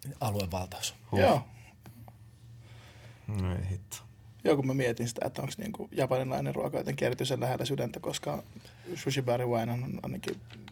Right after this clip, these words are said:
Speaker 1: Joo, no se pohjaa siihen japanilaiseen ruokaperinteeseen kyllä, mutta ollaan Sushi Bar Wineissa sitten otettu ihan niin kuin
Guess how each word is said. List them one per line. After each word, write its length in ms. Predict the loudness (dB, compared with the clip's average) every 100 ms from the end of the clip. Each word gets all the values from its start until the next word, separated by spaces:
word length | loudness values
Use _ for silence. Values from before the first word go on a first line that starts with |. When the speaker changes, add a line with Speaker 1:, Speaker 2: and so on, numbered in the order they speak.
| -18 -18 -18 -20 -18 -18 -14 -2
Speaker 1:
Joo, 220 | 8 10
no 100 | 10
se 120 | 8
pohjaa 460 | 10 10 10 8 8
siihen 280 | 8 6 4
japanilaiseen 600 | 4 2 2 4 4 4
ruokaperinteeseen 1000 | 2 0 0 0 2 0 2 2 2 0
kyllä, 320 | -2 0 0
mutta 280 | -2 -2 -2
ollaan 200 | 0 2
Sushi 240 | 2 2
Bar 280 | 2 2 2
Wineissa 440 | 2 2 4 4
sitten 240 | 4 0 -4
otettu 320 | -4 -4 -2
ihan 220 | 0 0
niin 100 | -2
kuin 240 | -4 -4